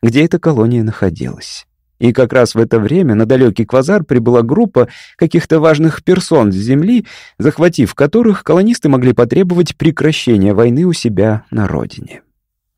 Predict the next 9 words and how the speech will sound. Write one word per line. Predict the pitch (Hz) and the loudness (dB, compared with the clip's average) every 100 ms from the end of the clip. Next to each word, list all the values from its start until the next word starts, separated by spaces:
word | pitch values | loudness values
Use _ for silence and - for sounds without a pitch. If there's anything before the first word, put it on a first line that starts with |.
| _ _ _ _ _ _ | _ _ _ _ _ _
Вьена | 123 151 202 196 202 | -2 2 2 2 0
и | |
Ханс | - 247 226 - - | 0 -2 -2 -4 0
только-только | 214 214 220 180 131 131 | 2 2 0 2 0 0
собрались | 156 135 147 139 - | 0 2 2 2 2
передохнуть | 151 156 175 - 120 - | 2 2 0 0 0 0
после | 127 - | 0 2
авральной | 135 143 123 110 117 | 2 4 4 4 2
работы, | 151 214 240 214 | 2 0 0 -2